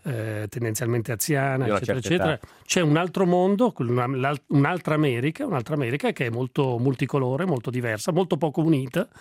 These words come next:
Speaker 1: perché hanno tutta una serie di, di idee anche molto diverse,
Speaker 2: Diverse.
Speaker 1: federati dall'essere contro Trump in questo momento, ma certamente, ehm, g-, tanti alfieri dei diritti. Quindi, e, e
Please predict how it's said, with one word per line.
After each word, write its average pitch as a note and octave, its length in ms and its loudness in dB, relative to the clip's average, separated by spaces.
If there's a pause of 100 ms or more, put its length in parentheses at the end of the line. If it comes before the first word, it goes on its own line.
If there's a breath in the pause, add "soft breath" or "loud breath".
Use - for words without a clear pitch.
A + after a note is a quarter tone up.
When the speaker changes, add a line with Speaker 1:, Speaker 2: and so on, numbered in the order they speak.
(200 loud breath)
Speaker 1:
perché B2+ 240 -4
hanno A2 360 -2 (340 loud breath)
tutta - 220 -10
una A2 100 -2
serie A#2+ 300 0
di, A2 360 -2
di A2 100 -6
idee B2+ 140 -2
anche A#2 220 -2
molto A2+ 560 -4
diverse, F2 300 -2
Speaker 2:
Diverse. D3+ 40 0
Speaker 1:
federati D#3+ 540 0
dall'essere B2+ 520 -2 (300 loud breath)
contro B2+ 320 -2
Trump C3+ 280 -2
in B2 100 -2
questo C#3 240 -2
momento, C3 420 0
ma D#3 140 -2
certamente, C3 640 -2 (480 loud breath)
ehm, A#2+ 580 -4
g-, B2+ 260 -4
tanti F3+ 340 -2
alfieri C#3+ 380 0
dei C3 140 -2
diritti. C3+ 420 -2
Quindi, C#3 300 2 (440 loud breath)
e, - 200 -2
e C3+ 140 -4